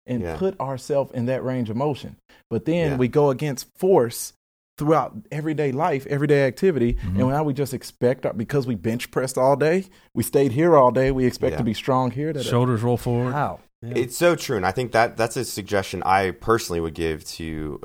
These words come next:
Speaker 2: our listeners, is, like, if you get bands, and I know frickin', you know, Onnit sells a bunch of cool equipment and all that, like, if you get some bands and one of those weight hammers, you just kinda do some really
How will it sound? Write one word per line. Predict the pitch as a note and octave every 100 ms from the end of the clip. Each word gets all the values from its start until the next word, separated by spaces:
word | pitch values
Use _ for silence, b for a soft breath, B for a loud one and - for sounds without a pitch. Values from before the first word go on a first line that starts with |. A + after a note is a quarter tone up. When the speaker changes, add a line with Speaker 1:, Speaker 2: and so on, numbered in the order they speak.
| -
Speaker 2:
our | D#2+ E2+
listeners, | F2 G#2+ - E2 E2 D#2+
is, | E2+ D#2+
like, | D#2 -
if | G2
you | G#2
get | G2+ B2 F#2+ F2+
bands, | E2 E2 E2+ F2
and | E2
I |
know | E2+ E2
frickin', | E2 G2+ F#2 F#2 E2+ E2 -
you | -
know, | D#2+ -
Onnit | F#2 F#2 G2
sells | - F2+ F#2+
a |
bunch | E2+ F2 -
of |
cool | - F2+
equipment | E2+ - D#2 E2+ E2 -
and | D#2+
all | E2 D#2
that, | D#2 D#2+ -
like, | E2 -
if | F#2+
you | G#2
get | G#2+
some | G2
bands | F2 G#2 F#2+ G2 G2
and |
one | G2
of | G2
those | F#2
weight | G#2+
hammers, | - F#2+ F#2 F2+
you | G2
just | A2
kinda | B2 C3+
do | C#3+
some | D#3 C#3
really | A#2 C3 A2